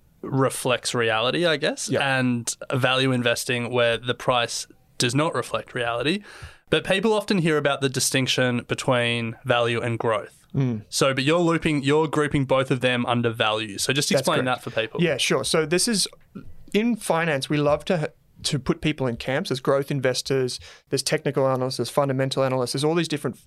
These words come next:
Speaker 2: words that basically all mean the same thing because we just want growth and we want, you know, income. Those are the only reasons you invest in anything. When you think about it, doesn't matter if it's a property, doesn't matter if it's cryptocurrency, you want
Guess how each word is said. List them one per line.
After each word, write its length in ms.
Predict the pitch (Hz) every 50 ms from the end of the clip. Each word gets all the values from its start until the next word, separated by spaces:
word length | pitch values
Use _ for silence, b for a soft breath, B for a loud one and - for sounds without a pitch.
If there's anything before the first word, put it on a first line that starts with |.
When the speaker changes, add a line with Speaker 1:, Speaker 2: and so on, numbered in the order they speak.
| - - -
Speaker 2:
words 500 | - 123 127 131 135 135 123 117 - -
that 180 | 139 120 - - B B B B B B B -
basically 340 | 175 214 - - 226 214
all 140 | 175 160 156
mean 160 | 156 147 139
the 60 | 131 127
same 260 | - 147 135 120 117
thing 240 | 156 202 196 143 113
because 260 | 131 135 - 143 135
we 200 | 151 165 170 165
just 360 | - - - 214 208 - -
want 400 | 147 143 139 139 - - - - - - - - -
growth 400 | - 123 120 156 240 - - - _ _ _ _ -
and 200 | - 147 147 151
we 80 | 156
want, 300 | 147 131 139 151 156 151 - _ -
you 100 | 143 139
know, 80 | 127 -
income. 380 | - 175 208 202 117 92 110
Those 180 | 113 143 175 185
are 40 | 180
the 120 | 165 160
only 240 | - 147 156 156 151
reasons 320 | 127 135 135 131 135 120
you 80 | 135 135
invest 280 | 131 120 127 117 -
in 60 | 113 104
anything. 320 | 113 170 180 - - - _ - B B B B B
When 100 | B 143
you 60 | 135
think 160 | 127 160 185 -
about 240 | 107 113 110 110
it, 100 | 143 156 - B B B B
doesn't 180 | - 156 147
matter 140 | 147 143 143
if 60 | 131
it's 100 | 127 123
a 40 | -
property, 720 | - - - 131 - - - 160 147 147 147 147 143 139 139 B B B B
doesn't 180 | B 151 139 139
matter 160 | 135 131 127
if 120 | 127 -
it's 160 | 120 - -
cryptocurrency, 640 | - _ - - 185 180 180 160 - 160 147 135 - 165
you 140 | 151 147
want 260 | 143 160 151 131 -